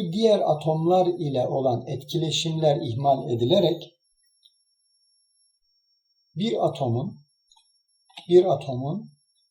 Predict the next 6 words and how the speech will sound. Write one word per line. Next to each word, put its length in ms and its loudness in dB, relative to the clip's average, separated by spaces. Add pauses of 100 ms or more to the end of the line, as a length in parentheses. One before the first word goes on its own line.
(100)
yer 400 4
değişimi 540 0
için 420 -2
gerekli 720 0 (600)
kuvveti 540 -4
biz 280 -6